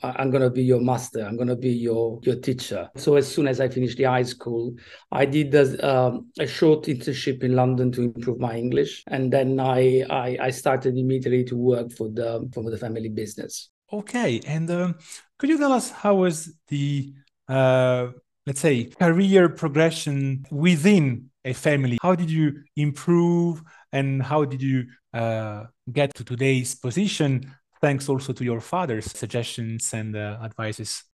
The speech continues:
Speaker 1: Uh, listen, the, uh, to, to be honest with you, it, it is, it is rather tough. It's not easy.
Speaker 2: <laughs>
Speaker 1: You start and you,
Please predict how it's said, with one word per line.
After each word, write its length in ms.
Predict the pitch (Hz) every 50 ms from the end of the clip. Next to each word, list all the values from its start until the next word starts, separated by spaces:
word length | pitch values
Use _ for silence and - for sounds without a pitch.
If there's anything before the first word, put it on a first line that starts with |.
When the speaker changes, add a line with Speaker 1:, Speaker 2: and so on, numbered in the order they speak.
| _ _ _ _ _ _ -
Speaker 1:
Uh, 100 | 165 - - - - - -
listen, 320 | 214 233 220 - - 170
the, 140 | 151 185 -
uh, 120 | - - - -
to, 120 | - - 214
to 160 | - - 220
be 100 | 202 220
honest 320 | 220 220 214 202 175 -
with 120 | - 170 151
you, 280 | 156 156 151 156 - - -
it, 340 | 113 - - - 104 -
it 20 | -
is, 320 | 233 220 - - - - _ _ _ _ _ _ _ _ -
it 160 | 196 196 -
is 380 | 220 214 - - - 170 151 147
rather 360 | 143 165 160 156 151 151 143
tough. 500 | 135 - - 156 - 98 101 - - - _ _ _ _ -
It's 160 | - 147 135
not 200 | 151 147 139 123
easy. 420 | 127 123 113 120 110 95 95 92 - - - -
Speaker 2:
<laughs> 460 | 139 131 127 117 101 101 - - 151
Speaker 1:
You 200 | 156 160 180 180
start 560 | - - - - 165 143 139 139 135 - -
and 160 | 135 127 123
you, 220 | 127 139 127 123